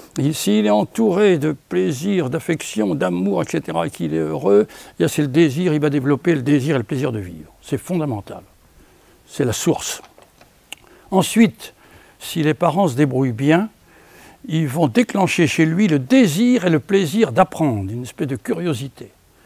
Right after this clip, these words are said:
Si l'enfant, l'adolescent aime apprendre, aime apprendre, alors là, vous lui faites un cadeau princier. Euh, quand j'étais au lycée, à l'école, au lycée, euh,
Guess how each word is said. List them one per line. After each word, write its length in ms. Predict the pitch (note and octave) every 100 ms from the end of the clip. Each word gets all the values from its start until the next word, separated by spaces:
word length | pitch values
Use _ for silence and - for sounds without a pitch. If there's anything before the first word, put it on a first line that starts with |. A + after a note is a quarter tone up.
| _ _ _
Si 280 | - - G#3
l'enfant, 560 | D#3+ G3+ G#3+ - G#3 D3+
l'adolescent 760 | E3+ G#3 G#3 F#3 - G#3 D#3 - - -
aime 300 | C4 A#3 D#3+
apprendre, 560 | - - D3 A#2+ G2 G2 _ _ _ _ _ _ _ _ _ -
aime 180 | G3
apprendre, 440 | D3+ - - - A#2 _ _ _ _ _ -
alors 180 | A#2 B2
là, 80 | C#3+
vous 160 | C3
lui 160 | B2 B2+
faites 260 | - D#3
un 80 | C3
cadeau 640 | B2 C#3 C3 F3+ F3+ - - _ _
princier. 520 | - F3+ - C3 F#2+ _ _ _ _ _ _ _ _ _ - - - _
Euh, 440 | - C#3 C3+ C3+ C#3+ C#3
quand 160 | F#3+
j'étais 340 | C#3 D3 E3 C#3+
au 140 | C3
lycée, 340 | B2+ B2 -
à 60 | F#3+
l'école, 360 | D3+ - F#3 F3
au 80 |
lycée, 440 | D3 B2+ - F#3 F#3
euh, 180 | D3+